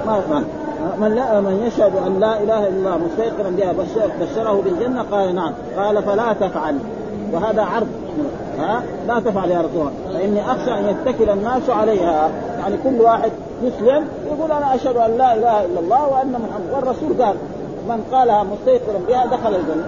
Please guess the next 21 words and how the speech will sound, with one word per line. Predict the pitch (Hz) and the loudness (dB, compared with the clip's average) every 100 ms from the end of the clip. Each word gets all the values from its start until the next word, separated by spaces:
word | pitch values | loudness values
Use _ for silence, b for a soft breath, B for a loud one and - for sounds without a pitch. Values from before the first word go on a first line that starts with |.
| 254 | 0
وأنا | 254 240 | 2 2
بدي | 233 240 | 2 2
أدخل | 208 196 175 | 0 -2 -2
الجنة، | 156 180 208 - - | -2 -4 -6 -8 -6
وليش | 220 247 196 | 2 2 2
يقعد | 208 190 | 0 0
يصلي | 160 175 202 196 | 0 2 2 2
ولا | 180 165 156 | 2 2 0
يصوم | 143 139 196 170 - - - | 0 4 4 2 -4 -10 -4
ويمتثل | 185 - 208 196 160 | -2 2 2 2 0
أوامر | 170 202 190 170 | 2 2 2 2
ويؤدي | 170 190 190 170 | 2 0 -2 -4
الزكاة | 180 175 196 | -2 2 2
ويؤدي، | 175 165 208 - - - | 2 0 -4 -6 -8 -6
ف-، | 214 226 233 208 | -2 2 2 0
فقل: | 196 214 196 185 165 - - - | -2 -2 -2 -2 -2 -2 -8 -4
يعني | 170 160 175 | -2 -2 0
لا | - - - 160 147 156 - - | 0 0 -4 -6 -4 -4 -6 -4
يتكل | 262 - 220 196 | -4 -2 -2 0
الناس | 180 208 208 180 | 0 0 -2 -2
عليها. | 165 156 | 0 0